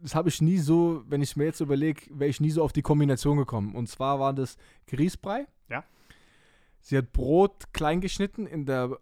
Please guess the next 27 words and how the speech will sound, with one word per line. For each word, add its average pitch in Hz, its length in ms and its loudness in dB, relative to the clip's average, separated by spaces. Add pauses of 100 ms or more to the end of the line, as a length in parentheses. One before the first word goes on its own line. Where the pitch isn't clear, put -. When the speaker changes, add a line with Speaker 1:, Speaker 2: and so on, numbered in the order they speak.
(140)
Speaker 1:
Pfanne 151 340 -2
angebraten. 185 840 -4
Speaker 2:
Mhm. 127 160 -6
Speaker 1:
Das - 120 -12
hat 131 140 -6
sie 131 80 -6
Krachelchen 185 560 -2
<laughs> - 0 -
genannt. 233 500 2 (200)
Speaker 2:
Mhm. 151 360 -6 (280)
Speaker 1:
Die 127 80 -2
wurden 131 160 0
dann 127 100 -2
so 131 80 -2
richtig 147 260 -4
knusprig - 480 -4
Speaker 2:
Ja. 165 100 -2
Speaker 1:
und 147 180 0
Aprikose 139 600 0
dazu. 101 300 -8 (580)
Speaker 2:
Oh. 156 220 -6 (460)
Speaker 1:
Und 135 200 -4
das 151 120 0
Speaker 2:
Also - 40 -4
Speaker 1:
in 156 80 -4
Speaker 2:
süß 147 80 -6
mit 143 60 -2